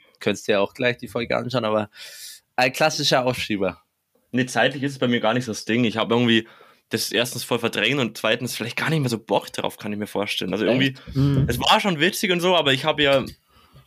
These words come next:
Speaker 2: irgendwann hab ich aufgehört. Keine Ahnung, vielleicht, ich glaub, ich fand's irgendwie ein bisschen zu langweilig irgendwann mal.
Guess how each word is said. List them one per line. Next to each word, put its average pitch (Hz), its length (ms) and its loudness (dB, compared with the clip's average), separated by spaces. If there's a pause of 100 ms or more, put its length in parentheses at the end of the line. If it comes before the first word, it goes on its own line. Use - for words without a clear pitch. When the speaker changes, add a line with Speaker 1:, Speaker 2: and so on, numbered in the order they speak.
(220)
Speaker 2:
irgendwann 160 200 2
hab 143 80 0
ich 123 80 2
aufgehört. 101 500 0
Keine 107 160 0
Ahnung, 131 120 0
vielleicht, 101 220 -4
ich - 100 -20
glaub, 107 160 0
ich - 80 -8
fand's 110 200 -2
irgendwie 113 180 0
ein 98 60 -6
bisschen 107 220 -6
zu - 120 -4
langweilig 95 560 -2
irgendwann 98 280 -8
mal. 95 180 -10